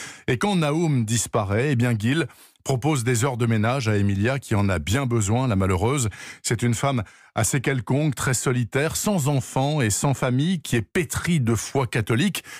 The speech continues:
Mais ça n'empêche pas les sentiments, bien sûr. De femme de ménage, Emilien devient peu à peu la confidente de Gil. Elle n'aura pas le temps de devenir sa maîtresse.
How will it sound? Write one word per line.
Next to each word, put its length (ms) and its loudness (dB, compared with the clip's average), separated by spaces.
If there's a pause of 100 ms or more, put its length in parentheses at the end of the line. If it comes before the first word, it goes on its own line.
(160)
Mais 200 2
ça 220 -2
n'empêche 400 -2
pas 140 0
les 120 0
sentiments, 520 0
bien 200 2
sûr. 400 0 (400)
De 120 0
femme 260 -2
de 100 -2
ménage, 400 0
Emilien 440 2
devient 380 0
peu 140 0
à 80 0
peu 240 0 (320)
la 100 2
confidente 720 0
de 240 0
Gil. 400 2 (640)
Elle 160 2
n'aura 260 0
pas 80 0
le 80 0
temps 220 0
de 180 0
devenir 480 0
sa 160 -2
maîtresse. 680 -4